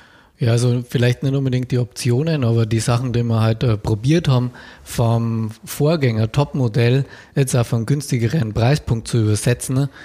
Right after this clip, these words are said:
äh, ist halt einfach eine gute, äh, Bento-Box, die jetzt genauso funktioniert wie bei den Topmodellen mit so einem Scharnier anstatt, äh,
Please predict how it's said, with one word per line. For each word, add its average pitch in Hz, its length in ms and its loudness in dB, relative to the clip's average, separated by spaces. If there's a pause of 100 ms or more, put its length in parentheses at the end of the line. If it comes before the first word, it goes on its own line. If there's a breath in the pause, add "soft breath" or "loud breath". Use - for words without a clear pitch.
(400 loud breath)
äh, 120 420 2
ist 139 140 0
halt 117 140 2
einfach 117 360 0
eine 113 420 2
gute, 160 280 2 (320)
äh, 123 320 2
Bento-Box, 170 680 -2
die 123 80 2
jetzt - 380 -4
genauso 113 400 0
funktioniert 120 640 -2
wie 113 80 4
bei 110 180 2
den 101 280 -2 (400 loud breath)
Topmodellen 143 600 0
mit 117 140 -2
so - 80 0
einem 107 120 -2
Scharnier 156 520 0
anstatt, 127 560 -4
äh, 110 460 2